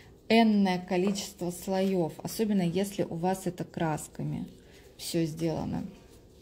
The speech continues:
Краски быстро полимеризуются, э, они с-, подсыхают на воздухе, я имею в виду краски для стемпинга, которые выйдут, либо лаки.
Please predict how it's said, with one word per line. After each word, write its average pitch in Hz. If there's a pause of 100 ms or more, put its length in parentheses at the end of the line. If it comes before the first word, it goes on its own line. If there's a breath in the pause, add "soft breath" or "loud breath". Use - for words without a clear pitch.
(580)
Краски 214
быстро 214
полимеризуются, 202 (580 loud breath)
э, 170
они 202
с-, 202
подсыхают 202
на 185
воздухе, 170
я 214
имею 202
в -
виду 185
краски 202
для 180
стемпинга, 175
которые 175
выйдут, 160
либо 240
лаки. 170